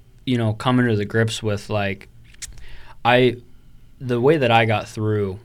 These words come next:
losing him was basically feeling like my dad did everything that he could and got me to a point where he maybe would have been holding me back.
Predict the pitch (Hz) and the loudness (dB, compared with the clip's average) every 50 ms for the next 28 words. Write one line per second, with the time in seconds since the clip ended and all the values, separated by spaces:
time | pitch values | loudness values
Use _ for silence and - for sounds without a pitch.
0 | - _ _ - 117 113 113 117 113 110 110 101 98 104 107 104 101 101 101 95 | -20 _ _ -8 -4 -2 0 0 0 -2 -4 -6 -6 -6 -6 -6 -4 -4 -6 -6
1 | 87 98 101 101 101 98 98 98 - - - - - - - - - - - - | -4 -4 -2 -2 -2 -4 -4 -6 -10 -12 -14 -18 -20 -20 -18 -18 -18 -20 -18 -10
2 | - 113 117 127 - - 143 147 143 123 110 113 123 120 117 117 113 110 107 104 | -4 -2 -2 0 0 -2 -2 -2 -2 -2 -2 -2 -2 -2 0 0 0 0 0 -2
3 | 101 98 95 95 - - - - - - - - - - - - - 107 117 117 | -2 -4 -4 -6 -8 -12 -18 -20 -20 -20 -18 -18 -18 -18 -12 -6 -2 -2 0 2
4 | 117 117 117 110 110 104 98 95 101 113 123 127 113 - 131 127 123 120 110 101 | 2 2 2 2 0 -2 -2 -2 -2 0 0 -2 -2 -2 -2 -2 -2 -2 -2 -4
5 | 101 110 - 120 113 110 113 - - - 113 98 87 82 80 - - - - _ | -6 -6 -4 -4 -4 -4 -6 -8 -10 -8 -6 -6 -6 -8 -10 -12 -16 -20 -20 _
6 | - - - - - - - - - - - - 107 104 101 98 101 101 117 117 | -20 -20 -20 -20 -20 -20 -20 -20 -20 -12 -8 -6 -4 -4 -4 -4 -2 0 0 0
7 | 98 117 117 113 110 110 101 98 - - 120 113 110 90 67 101 101 101 98 98 | 0 -2 -2 -2 0 -2 -2 -4 -6 -4 -2 -2 -2 -2 -4 -4 -4 -2 -2 -4
8 | 95 90 - - - - - - - 113 117 117 117 113 113 - 104 107 107 110 | -6 -8 -10 -16 -20 -20 -20 -10 -6 -4 -2 -2 -2 -4 -6 -6 -4 -2 0 0
9 | 110 110 107 107 107 104 101 101 101 101 107 107 107 101 101 98 95 92 92 98 | 2 0 0 0 -2 -2 -2 -4 -4 -4 -2 -2 -2 -2 -4 -6 -8 -8 -6 -6
10 | 92 87 - - - - | -6 -6 -6 -10 -16 -20